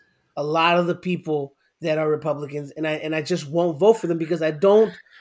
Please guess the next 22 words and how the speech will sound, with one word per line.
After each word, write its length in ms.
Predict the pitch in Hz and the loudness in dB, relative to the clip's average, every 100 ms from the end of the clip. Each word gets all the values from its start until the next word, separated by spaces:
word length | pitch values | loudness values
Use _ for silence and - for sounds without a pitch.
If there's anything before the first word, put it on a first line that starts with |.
| _ _ - | _ _ -2
un-, 160 | 180 180 | 0 2
I 100 | 160 | 0
don't 360 | 165 190 196 - | 4 4 4 0
stand 440 | - 180 180 175 | -2 2 4 2
for 100 | 160 | -2
what 240 | 156 156 160 | -2 -2 -4
they're 120 | 135 | -8
talking 460 | - 214 220 139 | -4 -2 -2 -4
about, 240 | 139 135 - | -8 -8 -6
for 80 | 165 | 2
what 160 | 175 | 2
they're 100 | 165 | 2
doing 320 | 143 208 233 160 | 0 2 4 2
right 180 | 131 | 0
now. 120 | 110 92 | -8 -12
It's 160 | 131 175 | -10 0
not, 200 | 202 - | 0 0
it's 140 | 170 160 | -6 0
not 200 | 208 180 | 0 2
my 100 | 175 | 2
Republican 460 | 170 170 160 147 139 | 2 0 -2 -4 0
Party. 260 | 156 151 | 0 0